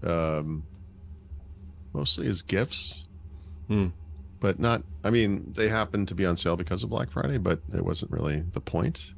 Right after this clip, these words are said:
Speaker 1: Um, you know, this is an interesting time because,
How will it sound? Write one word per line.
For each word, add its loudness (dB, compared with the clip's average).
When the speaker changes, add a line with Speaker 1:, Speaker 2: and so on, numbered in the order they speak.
Speaker 1:
Um, 2
you 8
know, 8
this 8
is 8
an 10
interesting 8
time 4
because, 4